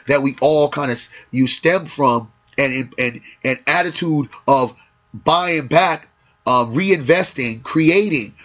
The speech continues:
doing all these different things, empowering our community. And, uh, one of the great things that we're gonna be doing with Build Black is doing a Build Black app that's coming out. And that's gonna be able to connect the dots on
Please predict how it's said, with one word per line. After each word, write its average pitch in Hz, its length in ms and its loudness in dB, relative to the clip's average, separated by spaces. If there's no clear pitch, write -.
doing 190 220 2
all 185 180 4
these 160 180 -4
different 151 400 -2
things, 175 420 -2
empowering 156 680 0
our 139 120 2
community. 131 600 -2
And, 143 300 0
uh, 131 60 4
one 170 180 4
of 156 60 -2
the 143 60 0
great 160 260 2
things 160 160 -4
that 151 80 2
we're 143 100 0
gonna 147 120 0
be 135 100 -4
doing 151 300 2
with 127 140 0
Build 143 200 4
Black 185 260 0
is 123 140 -6
doing 147 240 4
a 120 60 2
Build 147 480 0
Black 156 320 2
app - 280 -4
that's - 180 -6
coming 135 220 -4
out. 113 220 -2
And 123 100 0
that's 156 180 0
gonna 147 160 -2
be 151 120 0
able 139 140 4
to 131 60 0
connect 143 440 -2
the 139 80 -2
dots 156 380 0
on 127 240 -4